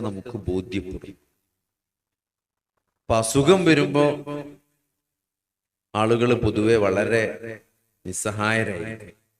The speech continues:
അത് ചെറിയൊരു പനി വന്നാൽ പോലും. അപ്പൊ ഒരു രോഗം വരുമ്പോൾ ആ രോഗത്തെ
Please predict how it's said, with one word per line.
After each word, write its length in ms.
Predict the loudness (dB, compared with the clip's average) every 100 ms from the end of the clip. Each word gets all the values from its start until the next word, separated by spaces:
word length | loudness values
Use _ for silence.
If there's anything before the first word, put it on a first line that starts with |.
| -14
അത് 80 | -10
ചെറിയൊരു 420 | -6 -4 -2 -4 -2
പനി 200 | -2 0
വന്നാൽ 420 | 0 -2 -4 -6
പോലും. 380 | -6 -8 -8 -12 _ _ _ _ _ _ _ _ _ _ _ _ _ _ _ _ _ _ _ _ _ _ _ _ _ _ _ _ _ _ _ _
അപ്പൊ 120 | 0 6
ഒരു 100 | 8 10
രോഗം 500 | 12 12 12 12 12 12
വരുമ്പോൾ 480 | 8 8 6 4 4 -4 _ _ _ _ _ _ _ _ _ _ _ _ _ _ _ _ _
ആ 100 | 10 12
രോഗത്തെ 680 | 12 12 12 12 8 8